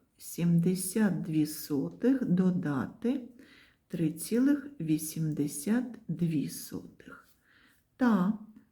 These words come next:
одна ціла дві третіх і одна ціла одна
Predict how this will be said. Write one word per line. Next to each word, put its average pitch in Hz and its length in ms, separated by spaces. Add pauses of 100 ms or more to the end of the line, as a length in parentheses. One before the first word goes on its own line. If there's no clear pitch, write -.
(180)
одна 175 560
ціла 147 720 (440)
дві 156 520
третіх 330 840 (100)
і 175 160
одна 151 460
ціла 320 560 (220)
одна 165 640